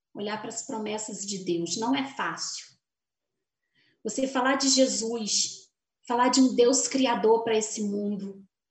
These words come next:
pregar a mensagem da volta de Jesus para um mundo incrédulo.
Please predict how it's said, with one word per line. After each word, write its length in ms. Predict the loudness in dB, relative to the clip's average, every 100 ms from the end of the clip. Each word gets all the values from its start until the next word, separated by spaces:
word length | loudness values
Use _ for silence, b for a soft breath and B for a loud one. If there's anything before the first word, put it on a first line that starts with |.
| _ _ _ _ _ _ _ _ _ _
pregar 340 | 0 2 4 4
a 80 | 6
mensagem 720 | 6 4 0 2 2 2 2
da 180 | 2
volta 400 | 4 6 6 2
de 80 | 0
Jesus 640 | 2 2 2 0 -2 -2
para 240 | -2 -2 -2
um 100 | -2
mundo 240 | -2 -4
incrédulo. 960 | -4 -6 -4 -2 -2 -4 -6 -6 -10